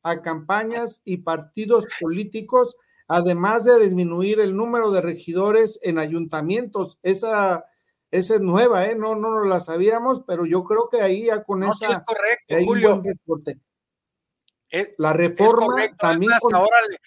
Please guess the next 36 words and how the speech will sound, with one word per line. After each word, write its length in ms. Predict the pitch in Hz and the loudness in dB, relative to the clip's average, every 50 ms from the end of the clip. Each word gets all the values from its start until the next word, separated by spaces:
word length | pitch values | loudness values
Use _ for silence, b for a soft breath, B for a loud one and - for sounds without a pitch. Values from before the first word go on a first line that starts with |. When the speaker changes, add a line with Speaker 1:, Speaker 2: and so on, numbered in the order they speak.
| _ _ _ _ _ _ _ _ | _ _ _ _ _ _ _ _
Speaker 2:
le, 140 | - - _ _ _ _ | -20 -20 _ _ _ _
le, 300 | - 147 147 143 - 139 | -14 -14 -12 -12 -14 -8
como 240 | - - 170 175 190 | -6 -6 -2 0 -2
esta 220 | 226 233 - 247 240 | -2 0 0 0 -2
oposición 840 | 220 - 196 185 - 180 160 - 214 220 226 226 214 190 - - _ | 0 -2 -6 -6 -4 -6 -8 -2 0 2 2 2 0 -4 -8 -14 _
no 260 | 170 160 165 185 214 | -8 -4 -2 0 2
da 140 | 214 196 196 | 2 2 2
una, 380 | 202 220 214 196 180 165 156 151 - | 2 0 -2 -4 -4 -4 -4 -4 -4
Julio, 440 | 185 180 180 170 156 143 139 _ _ _ _ _ _ _ _ _ _ _ _ | -4 -2 -2 -2 -4 -6 -8 _ _ _ _ _ _ _ _ _ _ _ _
les 260 | - 143 165 165 - | -2 -2 -2 -2 -2
hubiera 380 | 175 165 175 175 190 202 202 196 | -6 -4 -2 0 2 2 2 2
ido 200 | 196 202 208 208 | 0 -2 -4 -4
mejor 480 | 196 190 160 - 185 190 196 185 190 - _ | -6 -6 -8 -6 -4 -2 -2 -2 -4 -8 _
en 180 | 151 151 151 | -8 -6 -2
la 140 | 147 147 147 | 0 0 0
otra 340 | 156 180 190 - 185 185 175 | 0 0 -2 -2 -4 -4 -4
que 120 | - 160 | -6 -10
se 120 | - 170 156 | -10 -10 -10
proponía, 800 | - 165 165 156 156 165 160 165 180 190 190 185 170 151 - _ _ _ _ _ _ _ _ _ _ _ | -8 -8 -8 -8 -6 -8 -8 -8 -8 -8 -6 -6 -6 -8 -10 _ _ _ _ _ _ _ _ _ _ _
porque 340 | _ 139 143 139 - 160 165 | _ -14 -14 -10 -8 -6 -6
iban 220 | 175 196 214 196 | -4 -4 -4 -4
a 60 | 180 165 | -6 -6
ser 360 | - 185 196 196 170 _ _ _ _ _ _ | -4 -6 -6 -6 -8 _ _ _ _ _ _
más 300 | - 139 156 175 196 190 | -8 -6 -4 -4 -4 -4
de 160 | 185 202 202 | -4 -4 -4
ochenta 520 | 185 156 139 - - 160 156 165 160 180 170 | -4 -4 -6 -8 -8 -10 -10 -6 -8 -8 -8
senadores, 640 | - 175 170 175 170 180 202 220 208 185 160 - 170 | -8 -10 -8 -8 -6 -4 -4 -4 -4 -6 -8 -8 -6
ahora 180 | 185 190 190 | -6 -4 -4
ya 220 | 185 185 190 196 190 | -2 -2 -4 -4 -4
es 120 | 190 190 | -6 -2
la 160 | 208 202 190 | 0 0 0
mitad, 540 | 180 165 143 - _ 170 170 180 165 143 - _ _ _ _ _ | 0 -4 -10 -8 _ 0 0 0 0 -4 -8 _ _ _ _ _
son 240 | - - 180 202 196 | -8 -8 -8 -6 -6
sesenta 500 | - 208 196 - 196 180 170 - 165 151 | -6 -8 -6 -6 -8 -8 -4 -4 -4 -4
y 100 | 143 - | -4 -4
cuatro, 600 | - 170 180 185 180 - 170 147 123 - _ | 0 2 2 2 2 0 -6 -8 -8 -10 _